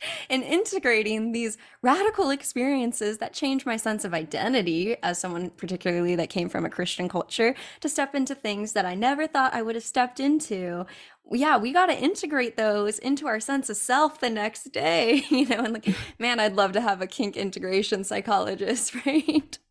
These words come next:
Speaker 2: <laughs> Oh my God, they must exist.
Speaker 1: They, they do, but they're harder to
Speaker 2: <laughs> Yeah.
Speaker 1: find, and,
Speaker 2: Yeah.
Speaker 1: and, and when you, uh, don't have money, they're, uh, it's harder to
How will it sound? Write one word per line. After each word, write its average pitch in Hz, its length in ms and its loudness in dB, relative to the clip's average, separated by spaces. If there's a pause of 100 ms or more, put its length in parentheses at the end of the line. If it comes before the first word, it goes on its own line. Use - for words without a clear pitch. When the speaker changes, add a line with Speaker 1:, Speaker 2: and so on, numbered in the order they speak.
Speaker 2:
<laughs> 330 120 6
Oh 254 100 0
my 370 180 4
God, - 320 -2
they 240 100 4
must 294 300 2
exist. - 560 -2
Speaker 1:
They, 240 140 4
they 226 260 4
do, 196 260 2
but 185 120 -2
they're 196 180 4
harder 208 300 4
to 185 60 0
Speaker 2:
<laughs> - 0 -
Yeah. - 100 0
Speaker 1:
find, 175 400 2
and, 180 80 0
Speaker 2:
Yeah. - 280 2
Speaker 1:
and, - 220 -4
and 196 160 4
when 190 160 6
you, 185 180 6
uh, 170 280 6
don't 190 240 2
have 185 160 2
money, 175 400 0
they're, 165 440 -2
uh, - 120 -4
it's 175 120 -8
harder - 300 4
to - 80 4